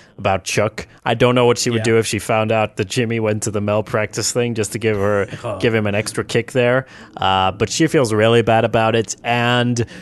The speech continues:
Speaker 1: she doesn't want Jimmy to drain all his bank accounts and stuff. So even when he says it's fine and he even has the money, she still takes on that extra client, and I don't know how big a part of that is we need the money and how big a part of that, of that is actually, like, workaholism or whatever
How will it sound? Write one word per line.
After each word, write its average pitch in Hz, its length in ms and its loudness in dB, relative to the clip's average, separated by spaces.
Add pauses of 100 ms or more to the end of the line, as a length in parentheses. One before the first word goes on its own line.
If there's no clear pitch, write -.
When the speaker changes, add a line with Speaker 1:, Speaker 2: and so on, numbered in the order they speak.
(280)
Speaker 1:
she - 180 -4
doesn't 117 380 2
want 110 300 2
Jimmy 110 320 0
to 107 140 -4
drain 110 380 0
all 110 220 2
his 107 140 -2
bank 107 300 -2
accounts 120 420 -2
and 123 100 -4
stuff. 127 300 -2
So 104 180 0
even 117 240 0
when 120 160 0
he 113 80 0
says 135 360 2
it's - 140 -8
fine 117 440 0
and 101 260 -4
he 117 320 -2
even 120 160 -2
has 120 320 0
the 104 80 0
money, 104 480 -2 (280)
she 120 200 -2
still 131 300 0
takes 127 320 0
on 113 160 0
that 110 160 2
extra 107 320 -2
client, 131 520 0
and 98 120 -2
I 101 60 0
don't 117 280 0
know 110 240 2
how 110 400 -2 (380)
big 120 120 0
a 117 40 0
part 110 260 0
of 107 60 0
that 104 220 0
is 98 320 -2 (280)
we 123 80 -2
need 117 160 0
the 98 60 -2 (140)
money 147 200 2
and 104 120 -2
how 113 160 2
big 104 180 0
a 104 40 0
part 101 220 -2
of 98 60 -2
that, 101 260 -2
of 104 160 -6
that 101 200 -2
is 101 240 -4
actually, 98 500 -2
like, 92 240 -4
workaholism 95 920 -2
or 92 120 -4
whatever 92 520 -4